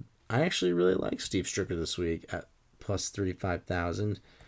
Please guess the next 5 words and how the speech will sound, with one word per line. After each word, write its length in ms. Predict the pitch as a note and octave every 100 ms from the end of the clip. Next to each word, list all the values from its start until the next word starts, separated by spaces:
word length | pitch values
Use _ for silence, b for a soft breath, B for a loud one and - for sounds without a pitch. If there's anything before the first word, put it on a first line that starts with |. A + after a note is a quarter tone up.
| B B - -
Um, 480 | G2 G2 F#2+ F#2+ -
he 460 | - - C#3 C#3+ C#3
is 200 | A2+ F#2+
really 680 | F#2 G2+ A2 B2 B2 A2+
interesting. 880 | - G#2 - G2+ - G2+ G2 G2 G2